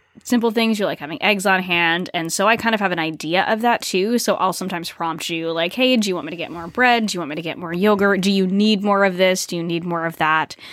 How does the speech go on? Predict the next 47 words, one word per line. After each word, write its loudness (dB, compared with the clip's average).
Is -2
there 2
a -2
certain -6
type -8
of -2
deli 2
meat -4
you -2
want?" -2
Not 4
that 0
you 6
need 4
to 2
be 2
reading 0
your 2
partner's 0
mind 2
or 2
memorizing 0
the -4
things -6
that -2
they -2
enjoy, 0
but 2
I 4
think -2
it -2
can -4
be -2
helpful -2
too, -2
to -4
maybe, -2
if -6
they 2
do 0
feel -6
put -10
on -6
the -10
spot 0
by 2
it, 2